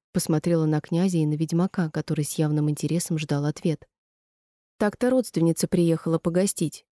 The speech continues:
та самая, у которой Есислава тогда была».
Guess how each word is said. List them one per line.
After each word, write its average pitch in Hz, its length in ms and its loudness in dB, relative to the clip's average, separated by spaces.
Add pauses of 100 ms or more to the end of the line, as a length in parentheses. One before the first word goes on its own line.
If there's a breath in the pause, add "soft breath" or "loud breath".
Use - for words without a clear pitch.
(260)
та 190 140 2
самая, 170 380 2
у 151 40 -2
которой 165 360 2
Есислава 175 600 0
тогда 151 320 0
была». 151 320 -2